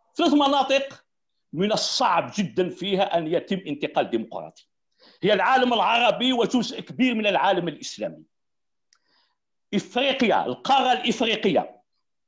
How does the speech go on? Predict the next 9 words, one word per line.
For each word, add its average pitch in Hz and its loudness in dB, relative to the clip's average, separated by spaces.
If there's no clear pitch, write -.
وجزء 196 4
ثالث 240 0
هي 220 2
آسيا 233 0
الوسطى. - 0
هذه 262 4
المناطق 240 0
لسبب 196 2
وحيد، 180 -2